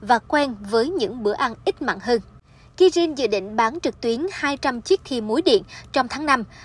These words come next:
với giá khoảng một trăm hai mươi bảy đô la mỗi chiếc, đồng thời bán với số lượng hạn chế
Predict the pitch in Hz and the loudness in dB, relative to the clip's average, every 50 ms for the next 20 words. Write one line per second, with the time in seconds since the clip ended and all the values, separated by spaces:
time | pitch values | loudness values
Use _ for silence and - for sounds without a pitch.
0 | - - 226 269 320 302 294 254 233 254 359 - - - 202 180 247 311 311 285 | -6 2 4 4 4 4 4 2 2 2 0 0 2 4 4 4 4 2 0 0
1 | 254 233 - - 330 311 302 - - - 349 330 320 302 240 - - 233 262 254 | 0 0 0 -2 -2 -2 -2 -6 -2 0 0 0 2 2 4 2 2 4 0 0
2 | 226 233 226 214 220 220 190 185 208 - - 359 403 - - - _ _ - - | 2 2 0 0 2 2 2 0 2 4 6 4 4 4 -2 -20 _ _ -20 -20
3 | - - - - - 277 285 277 262 285 294 277 269 233 233 233 233 247 320 370 | -20 -20 -18 -6 0 0 0 2 0 -4 -2 -2 -2 0 2 2 2 2 0 -4
4 | 339 285 254 240 269 320 - - 285 339 302 214 202 214 - 240 196 196 - - | -2 0 0 2 2 2 2 2 2 4 4 2 0 -2 -4 -4 -4 -4 -4 -2
5 | 247 214 233 320 | 0 0 2 0